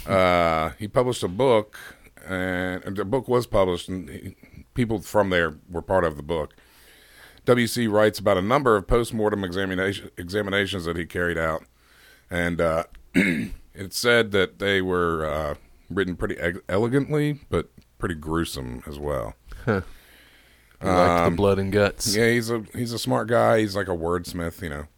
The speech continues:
Speaker 2: Wordsmith.
Speaker 1: Uh, most of his autopsy subjects that year had fallen ill in the field. You know, this is during the Civil War at this point. With, uh,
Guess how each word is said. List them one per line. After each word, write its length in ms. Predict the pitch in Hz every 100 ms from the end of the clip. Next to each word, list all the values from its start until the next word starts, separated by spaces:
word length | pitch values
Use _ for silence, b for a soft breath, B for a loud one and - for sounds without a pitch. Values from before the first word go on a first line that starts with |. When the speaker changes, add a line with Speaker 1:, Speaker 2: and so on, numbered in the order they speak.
| b b 104
Speaker 2:
Wordsmith. 680 | 98 92 - 101 98 - - - _ -
Speaker 1:
Uh, 360 | 104 101 101
most 300 | 101 127 160
of 60 | 139
his 160 | 127
autopsy 500 | 107 123 135 127 110
subjects 520 | 104 123 135 107 95 -
that 180 | 95
year 260 | 90 95 92
had 140 | 90
fallen 340 | - 110 107 98
ill 200 | 98 98
in 40 |
the 80 | 92
field. 640 | 85 120 120 113 104 104 98 b b
You 80 | 110
know, 100 | 87
this 100 | 92
is 120 | 104 92
during 300 | 107 104 87
the 80 | 80
Civil 260 | - 90 78
War 240 | 87 80
at 80 | 71
this 100 | 76
point. 300 | - 73 - _ _ _ _ _ _ _ _ _ -
With, 380 | 95 95 87 - - b b b b b b b b b b
uh, 680 | 95 92 87 82 78 78